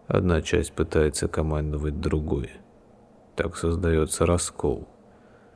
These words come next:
Сознание пытается управлять телом, тело пытается незаметно управлять сознанием или, по крайней мере, саботирует.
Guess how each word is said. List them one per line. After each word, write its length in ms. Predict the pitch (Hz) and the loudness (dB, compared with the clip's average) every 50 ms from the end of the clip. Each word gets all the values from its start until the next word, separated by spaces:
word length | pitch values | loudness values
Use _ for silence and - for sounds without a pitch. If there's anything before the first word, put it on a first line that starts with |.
| - - - - - - | -20 -20 -20 -20 -20 -16
Сознание 640 | - - - 101 98 101 101 92 80 80 76 76 73 | -6 2 2 4 4 4 4 2 2 2 0 -2 0
пытается 640 | - - 80 - - 82 73 71 69 - - - - | 0 0 0 2 2 2 2 2 0 -2 -6 -6 -8
управлять 580 | - - - 87 80 78 78 78 73 69 - | -8 -2 0 0 2 2 2 0 -2 -4 -6
телом, 540 | - - - 80 80 76 73 69 73 82 - - - - - | -4 0 2 2 2 2 2 0 -2 -4 -8 -14 -20 -20 -2
тело 300 | - 95 90 82 78 69 | 2 4 4 6 4 2
пытается 640 | - - 85 - - 80 78 76 73 - - - | 2 -2 -2 2 4 4 4 4 4 0 -2 -2
незаметно 640 | 80 78 78 80 80 80 80 80 76 71 - - 78 | -2 -2 0 0 0 0 2 0 0 -2 -2 -4 -4
управлять 560 | 76 - - 85 82 78 78 78 78 76 76 | -2 -2 0 0 2 2 2 2 0 0 0
сознанием 840 | - - 78 76 78 - - 82 85 82 82 82 78 76 73 73 - - - - | -2 0 0 -2 0 -2 0 0 2 2 2 2 0 0 -2 -4 -6 -10 -12 -4
или, 200 | - 90 85 85 | -2 0 0 0
по 180 | 80 - 82 78 | 2 2 0 2
крайней 360 | 78 - - 82 76 80 80 | 2 2 2 2 2 2 0
мере, 280 | 78 78 78 78 78 76 | 0 0 0 0 2 2
саботирует. 1040 | - - - 85 82 82 82 80 - - 117 113 - - 65 - - - - - | 2 2 2 2 4 4 2 2 2 0 0 0 0 -2 -6 -6 -8 -12 -18 -20